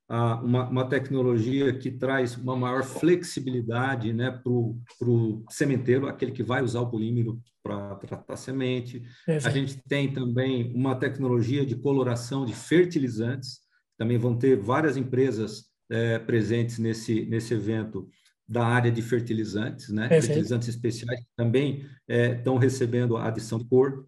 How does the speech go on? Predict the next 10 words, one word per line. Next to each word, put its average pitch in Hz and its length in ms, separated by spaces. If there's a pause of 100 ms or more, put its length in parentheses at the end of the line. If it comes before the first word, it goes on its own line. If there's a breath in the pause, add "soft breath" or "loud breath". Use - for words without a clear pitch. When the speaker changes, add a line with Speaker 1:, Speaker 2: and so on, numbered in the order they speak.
Speaker 1:
né? 107 280 (200 loud breath)
Então, 185 280
ou 175 80
seja, 113 440
a, 113 760 (260)
a 107 80
gente 123 160
tem 139 100
bastante 131 380
coisa 147 480